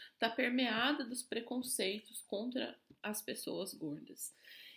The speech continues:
Então, ah, nesse processo todo, né, e, e eu tava falando anteriormente que de uma forma muito recente, né, apesar eu tenho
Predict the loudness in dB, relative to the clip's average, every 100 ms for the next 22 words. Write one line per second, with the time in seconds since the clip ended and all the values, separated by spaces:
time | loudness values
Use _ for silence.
0 | -10 -8 -4 4 4 6 2 -2 _ _
1 | _ _ _ _ _ -10 4 4 6 2
2 | 0 0 -2 -6 0 2 2 -2 -6 -4
3 | -2 -4 -8 0 2 4 2 0 -6 -4
4 | -2 -2 -2 -4 -8 -10 -10 -6 -4 -4
5 | -6 -8 -6 -4 -2 -4 -10 -14 _ -16
6 | -10 -6 -4 -4 -6 -8 -10 -6 -6 -6
7 | -18 -20 -14 -10 -8 -2 -2 -2 -4 -4
8 | -2 -2 -2 -2 -2 2 2 2 0 -2
9 | -4 -8 -12 _ -6 0 0 0 -6 -8
10 | -2 -2 -2 -6 -6